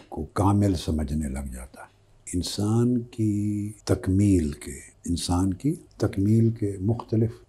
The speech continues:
मराहिल होते हैं। उनमें एक तौर उसकी शख्सियत की तकमील के पूरे सफ़र में होता है टेक्निकल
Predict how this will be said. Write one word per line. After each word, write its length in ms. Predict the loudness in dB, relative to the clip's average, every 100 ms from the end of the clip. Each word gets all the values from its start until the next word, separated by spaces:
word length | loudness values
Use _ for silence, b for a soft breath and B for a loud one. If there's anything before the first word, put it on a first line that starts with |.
| -6
मराहिल 520 | -2 0 2 2 0 0
होते 280 | -2 0 -2
हैं। 240 | -2 -6 -10 -20 -2
उनमें 300 | 0 2 2
एक 440 | 2 4 6 4 -2 -20 _ -20 -4
तौर 440 | 2 2 2 -2 -6 -18 _ _
उसकी 300 | -16 -8 -6
शख्सियत 580 | -4 -4 -2 2 2 0
की 200 | -4 -6 -4
तकमील 540 | -6 -4 0 2 0 -4 -12 -12 -4
के 120 | -4 -2
पूरे 680 | 0 4 4 4 2 0 0
सफ़र 400 | 0 0 2 -2
में 180 | -2 -8 -12 -8 -6
होता 300 | -4 -2 -2
है 200 | -2 -6 -8 _ 0
टेक्निकल 600 | 0 4 2 4 0